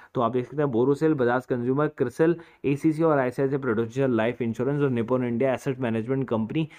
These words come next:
ये जो है वो मेन शेयर हैं जिनके रिजल्ट कल आपको आने वाले हैं। टोटल, अ, आज कितना रहेगा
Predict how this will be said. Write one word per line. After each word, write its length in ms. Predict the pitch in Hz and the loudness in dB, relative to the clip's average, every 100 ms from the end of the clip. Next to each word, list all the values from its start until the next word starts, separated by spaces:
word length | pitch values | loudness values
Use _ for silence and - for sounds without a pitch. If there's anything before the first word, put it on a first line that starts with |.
| - - | -20 -4
ये 220 | 131 151 | 2 2
जो 180 | 151 147 | 4 4
है 260 | 131 143 147 | 4 0 -2
वो 240 | 123 127 | -2 -2
मेन 320 | 117 113 127 | 0 0 -2
शेयर 280 | 120 127 117 | -2 0 0
हैं 140 | 123 120 | 0 -2
जिनके 260 | 113 110 | -2 0
रिजल्ट 320 | 110 107 110 | -2 -2 -2
कल 100 | 110 | -2
आपको 500 | 104 101 - 127 147 - - - | 0 -2 0 0 0 -2 -14 -4
आने 200 | 110 123 | 0 0
वाले 180 | 117 127 | 0 0
हैं। 100 | 156 - - - | -4 -10 -6 4
टोटल, 420 | 170 175 214 208 165 | 4 8 6 6 6
अ, 60 | 147 147 147 143 - _ - | 8 8 8 6 2 _ 2
आज 240 | 147 156 | 4 4
कितना 320 | - 151 165 | -2 2 4
रहेगा 480 | 160 151 143 151 170 | 4 4 2 2 2